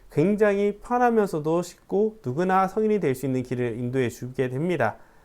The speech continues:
그렇기 때문에 저는 이 프란치스코 살레시오 성인을 좋아하는데, 이 책에는 앞에 나온 이 컬러풀한 내용과 마찬가지로 안에 굉장히 많은 심-, 그 살레시오 성인과 관련된 그림들,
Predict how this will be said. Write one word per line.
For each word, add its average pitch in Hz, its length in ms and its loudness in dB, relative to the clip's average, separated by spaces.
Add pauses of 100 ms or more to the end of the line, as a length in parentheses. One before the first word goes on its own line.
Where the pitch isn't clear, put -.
(280)
그렇기 190 220 2
때문에 202 220 2
저는 139 260 2
이 139 120 0
프란치스코 180 460 -4
살레시오 147 760 0 (180)
성인을 180 420 -2
좋아하는데, 131 800 2 (240)
이 214 160 0
책에는 202 640 4
앞에 - 260 4
나온 185 460 4 (260)
이 165 300 2
컬러풀한 233 600 4
내용과 135 440 6
마찬가지로 135 800 4 (180)
안에 180 560 8
굉장히 240 460 4
많은 139 540 4 (420)
심-, 220 240 -4 (100)
그 120 300 0
살레시오 214 400 6
성인과 160 540 2
관련된 131 800 2
그림들, 151 640 4